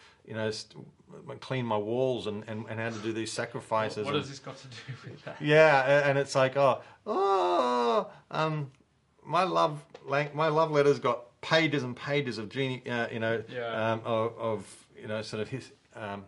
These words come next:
Speaker 1: all my ancestors and what does, what this, what does this mean?
Speaker 2: Mm.
Speaker 1: Oh, good morning to my beautiful wife, Christine, who's also online.
Speaker 2: Morning.
Speaker 1: And, and, um, yeah, I, I'm just saying, Christine, that, um, you know, people have described the Bible as a love letter,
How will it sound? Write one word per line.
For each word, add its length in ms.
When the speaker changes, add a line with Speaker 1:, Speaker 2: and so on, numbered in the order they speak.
Speaker 1:
all 120
my 160
ancestors 600
and 140
what 140
does, 140
what 120
this, 200
what 160
does 140
this 160
mean? 400
Speaker 2:
Mm. 260
Speaker 1:
Oh, 380
good 160
morning 320
to 120
my 140
beautiful 320
wife, 220
Christine, 420
who's 220
also 400
online. 540
Speaker 2:
Morning. 440
Speaker 1:
And, 320
and, 20
um, 360
yeah, 200
I, 220
I'm 100
just 160
saying, 400
Christine, 400
that, 180
um, 440
you 100
know, 40
people 260
have 80
described 380
the 60
Bible 340
as 80
a 60
love 320
letter, 280